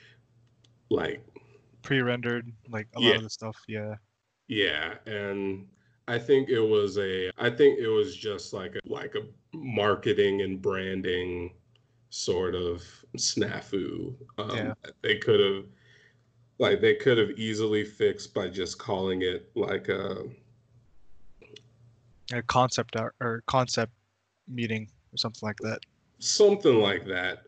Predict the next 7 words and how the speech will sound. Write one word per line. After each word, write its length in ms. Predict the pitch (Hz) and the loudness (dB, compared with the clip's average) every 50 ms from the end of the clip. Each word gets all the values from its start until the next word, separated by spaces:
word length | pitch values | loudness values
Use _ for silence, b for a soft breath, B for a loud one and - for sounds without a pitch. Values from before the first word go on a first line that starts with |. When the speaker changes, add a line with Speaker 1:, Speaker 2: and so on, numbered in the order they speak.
| _ _ | _ _
Speaker 1:
yeah, 320 | - 101 - - 87 - | -4 -2 -2 -2 -4 -6
just, 760 | - - 113 107 101 - - - - - - - - - - _ _ _ _ _ _ _ _ _ _ - - _ _ _ _ _ - - - _ _ _ _ _ _ _ _ _ _ _ | -6 -2 0 0 0 0 -2 -6 -8 -8 -8 -10 -12 -16 -20 _ _ _ _ _ _ _ _ _ _ -20 -20 _ _ _ _ _ -20 -20 -20 _ _ _ _ _ _ _ _ _ _ _
just 280 | - 107 98 - - | 0 2 2 2 2
like 240 | 117 98 95 92 - | 2 2 2 2 0
a, 460 | 98 92 90 90 90 90 92 - - - - - - _ | 0 0 0 -2 -2 -2 -2 -4 -6 -8 -10 -16 -6 _
you 140 | 113 104 - | 0 0 0
know, 260 | - - - - | -2 -6 -8 -10